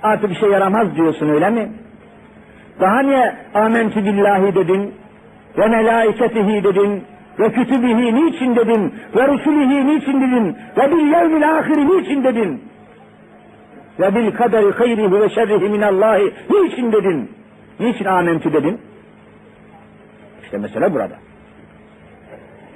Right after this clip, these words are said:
Bu tutumumuzla,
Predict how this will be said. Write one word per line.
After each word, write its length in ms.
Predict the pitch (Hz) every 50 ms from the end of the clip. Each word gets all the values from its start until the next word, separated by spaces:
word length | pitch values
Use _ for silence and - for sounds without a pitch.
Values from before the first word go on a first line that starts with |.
| - - - - - - - - - - - - - - - - - - - - - - - - - - - - - - - - - - - - - - - - - - - - - - - - - - - - - - - - - -
Bu 100 | - 285
tutumumuzla, 840 | - 233 220 - 208 202 196 196 233 226 180 143 165 175 185 214 226